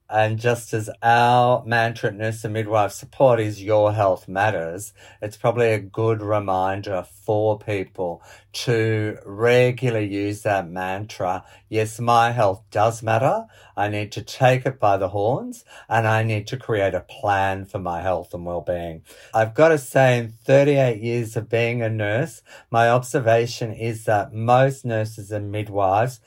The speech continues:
will put other people's health and well-being before their own. And that is actually a risk for burnout. So make it a priority, because if you're healthy, well and cared for,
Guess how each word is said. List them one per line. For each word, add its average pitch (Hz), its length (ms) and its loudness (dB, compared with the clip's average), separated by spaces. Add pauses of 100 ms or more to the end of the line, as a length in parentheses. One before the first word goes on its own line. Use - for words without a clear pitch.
(220)
will 113 140 -4
put 123 220 0
other 113 340 2
people's 110 460 -4
health 107 280 -2
and 98 140 -8
well-being 95 480 -4
before 87 340 -8
their 85 240 -8
own. 82 380 -10 (340)
And 113 280 2
that 113 180 6
is 110 160 -6
actually 104 440 -4
a 98 80 -4
risk 90 460 -12
for 101 160 -8
burnout. 87 640 -10 (380)
So 123 180 4
make 131 380 4
it 135 80 2
a 123 80 6
priority, 127 640 4
because 135 420 -4
if 123 180 -2
you're 156 380 4
healthy, 131 560 2
well 110 300 2
and 107 200 -8
cared 135 360 0
for, 98 420 -4